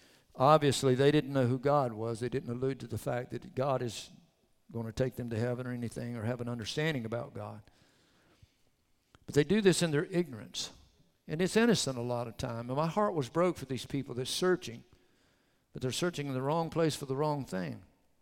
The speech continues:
And at, and at the end of it, they're gonna die without God.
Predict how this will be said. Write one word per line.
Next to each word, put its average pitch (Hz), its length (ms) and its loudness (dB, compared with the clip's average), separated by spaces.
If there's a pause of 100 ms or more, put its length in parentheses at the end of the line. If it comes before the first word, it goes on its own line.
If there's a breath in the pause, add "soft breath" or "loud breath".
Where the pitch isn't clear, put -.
(240)
And 139 140 -4
at, 139 140 -4
and 151 200 -4
at 135 80 -4
the 147 120 -4
end 202 200 -2
of 156 80 -2
it, 160 120 -4
they're 156 120 -2
gonna 160 200 -2
die 160 220 4
without 185 380 2
God. 208 420 -4